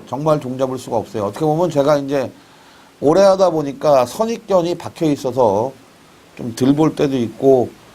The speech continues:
"야, 얘는 얘한테 안 돼." 뭐, 이런 그림도 있겠습니다만은, 제가 제 자신의 틀을 깨야 될 것 같아요. 제 자신의 틀을 깨고 나와야 될 것 같고, 그리고 저는 십삼 년 동안 경정하면서 한 번도 쉽다고 느껴본 적은 없습니다.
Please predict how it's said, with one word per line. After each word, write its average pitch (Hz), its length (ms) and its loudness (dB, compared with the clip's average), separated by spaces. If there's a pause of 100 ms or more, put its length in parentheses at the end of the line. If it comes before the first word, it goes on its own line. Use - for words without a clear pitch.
(200)
"야, 120 180 2
얘는 135 300 -2
얘한테 120 340 -4
안 113 200 -4
돼." 127 100 -4
뭐, 117 140 -4
이런 143 260 0
그림도 139 300 -2
있겠습니다만은, 113 1000 -4 (460)
제가 156 260 2
제 180 140 -2
자신의 170 400 -8
틀을 185 260 -8
깨야 202 200 0
될 214 140 -10
것 180 100 -10
같아요. 101 440 -6
제 113 100 -6
자신의 113 360 -8
틀을 160 300 -4
깨고 131 540 2 (420)
나와야 143 360 2
될 151 100 0
것 160 120 -6
같고, 147 460 -2 (680)
그리고 180 500 2
저는 151 220 0
십삼 190 380 -2
년 180 180 -2
동안 151 260 0
경정하면서 131 580 -4
한 202 200 -8
번도 185 280 -4
쉽다고 190 680 -2
느껴본 127 340 -4
적은 123 160 -6
없습니다. 95 400 -10